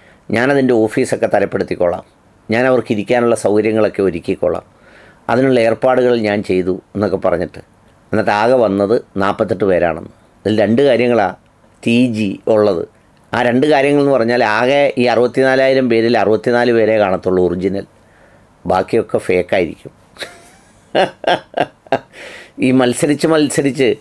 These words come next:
ടി ജി പറയുന്ന യാതൊരു ഉപയോഗവുമില്ലാത്ത കാര്യം ഒരുപാട് പേര് കേൾക്കുന്നുണ്ടെന്ന് വരുത്താൻ വേണ്ടി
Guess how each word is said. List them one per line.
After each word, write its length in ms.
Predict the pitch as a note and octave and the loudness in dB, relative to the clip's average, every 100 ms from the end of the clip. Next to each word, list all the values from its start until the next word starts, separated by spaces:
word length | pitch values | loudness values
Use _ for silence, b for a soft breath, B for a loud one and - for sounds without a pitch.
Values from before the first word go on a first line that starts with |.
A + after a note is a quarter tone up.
| b _ - | b _ -2
ടി 180 | B2+ C#3+ | 2 2
ജി 120 | E3 | 2
പറയുന്ന 420 | D3+ C3+ C#3+ D3 | 2 2 2 2
യാതൊരു 400 | D3 B2+ C3+ C#3+ | 2 2 2 2
ഉപയോഗവുമില്ലാത്ത 840 | B2+ C3 C#3 D3+ D3+ D3+ C#3+ C#3+ C#3+ | 2 4 4 4 4 2 2 2 2
കാര്യം 360 | C3 B2 C3+ | 2 2 2
ഒരുപാട് 500 | B2 A#2 C3 C#3 D3 | 2 2 2 4 2
പേര് 260 | D3 C3+ C3+ | 2 2 0
കേൾക്കുന്നുണ്ടെന്ന് 600 | A#2+ A#2+ A2+ C3 B2+ B2+ | 0 0 0 -2 0 2
വരുത്താൻ 420 | B2+ G#2+ G#2+ A#2+ A#2+ | 2 0 0 0 0
വേണ്ടി 360 | A2+ G#2+ E2+ | 0 -2 -4